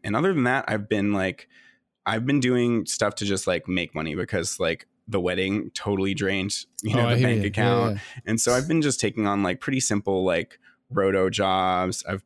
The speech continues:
Speaker 1: I've been doing this job for ad agency in town with a bunch of X particle stuff. It's not too tricky, but, um, yeah, so nothing too crazy right yet, but hopefully some more big projects in the future. Like, I'm, I'm hoping to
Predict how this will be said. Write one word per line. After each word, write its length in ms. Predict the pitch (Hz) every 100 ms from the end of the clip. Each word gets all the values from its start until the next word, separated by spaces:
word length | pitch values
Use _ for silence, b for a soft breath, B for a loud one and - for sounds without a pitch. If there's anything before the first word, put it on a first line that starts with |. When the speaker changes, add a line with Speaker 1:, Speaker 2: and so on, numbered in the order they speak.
| -
Speaker 1:
I've 120 | 98 104
been 140 | 104
doing 220 | 104 98
this 160 | 92 -
job 360 | - 85 90
for 520 | - 90 87 87 85 - -
ad 160 | 110 107
agency 360 | 107 107 -
in 100 | 104
town 300 | - 101 95
with 120 | 95 98
a 20 |
bunch 200 | 104 101
of 80 | -
X 160 | 95 -
particle 380 | 95 95 95
stuff. 420 | - - 92 95 -
It's 160 | -
not 240 | 107 95 -
too 380 | - 120 117
tricky, 420 | 113 123 113 117 113
but, 320 | 87 87 - b b b -
um, 400 | 98 92 92 80
yeah, 220 | 175 -
so 420 | 110 - 107 107 - - 120
nothing 380 | 123 135 143
too 180 | 131 131
crazy 400 | - 117 113 113
right 220 | 104 98
yet, 400 | 98 92 85 -
but 220 | - 87 -
hopefully 280 | 104 - 110
some 180 | 104 98
more 480 | 95 92 92 92 -
big 180 | 107 90
projects 380 | 101 92 92 -
in 80 | 87
the 60 |
future. 340 | - 85 92 85
Like, 180 | 85
I'm, 260 | 78 82 - _
I'm 120 | - 107
hoping 360 | 120 110 98
to 520 | - 92 90 90 92